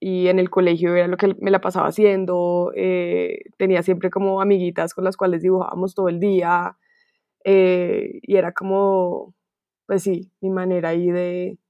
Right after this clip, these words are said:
de escaparme como a otros mundos, y pues me metía un montón en eso. Digamos que no tenía la noción como de quiero ser artista o quiero ser pintora, pero sí ten-, tuve mucha influencia por, pues, por parte de mi familia, porque,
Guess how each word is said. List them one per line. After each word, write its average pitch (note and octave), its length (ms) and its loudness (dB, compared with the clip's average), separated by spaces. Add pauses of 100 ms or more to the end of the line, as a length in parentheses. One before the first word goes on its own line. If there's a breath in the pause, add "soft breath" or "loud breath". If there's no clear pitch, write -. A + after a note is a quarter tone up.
de G3 140 -2
escaparme F#3 520 0
como F#3+ 220 -2
a G3 40 0
otros F3 220 -4
mundos, F#3 420 -4
y G#3 140 -4
pues F#3 180 -10
me F#3+ 100 -2
metía E3+ 320 -6
un E3 60 -8
montón F3+ 300 -4
en G#3+ 120 0
eso. A3+ 480 2 (840)
Digamos G3 460 2
que G#3+ 540 4 (200)
no G#3 240 2
tenía F#3+ 220 2
la F#3 120 4
noción G#3 440 2
como F#3+ 260 -2
de G#3+ 160 6
quiero F#3+ 260 2
ser E3+ 160 -6
artista F#3 540 -2
o F#3 60 0
quiero F#3 220 -4
ser F#3 160 -8
pintora, G3 640 -2
pero G#3 260 4
sí F#3+ 340 -2
ten-, G3 320 0
tuve G#3 200 4
mucha G#3 220 2
influencia G#3+ 460 4
por, G3 300 -6 (460)
pues, A3 160 -2
por G3+ 140 -8
parte G3+ 240 2
de F#3+ 40 4
mi G3+ 60 4
familia, G#3 440 4
porque, G#3 640 2